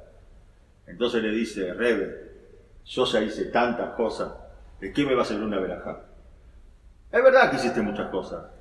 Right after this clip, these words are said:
pero después de todas las tintorerías que vas a pasar, esta verajá te va a dar,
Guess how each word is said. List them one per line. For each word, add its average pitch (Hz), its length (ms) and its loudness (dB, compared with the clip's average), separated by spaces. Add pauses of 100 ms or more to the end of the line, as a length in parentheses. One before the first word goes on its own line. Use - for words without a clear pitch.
(140)
pero 107 240 -2
después 165 320 2
de 135 120 6
todas 151 260 6
las - 80 -2
tintorerías 107 560 0
que 104 80 -4
vas 110 160 2
a 98 100 -2
pasar, - 880 -2
esta 208 280 4
verajá 151 580 2 (500)
te 113 80 -4
va 131 100 4
a - 40 6
dar, 117 360 -2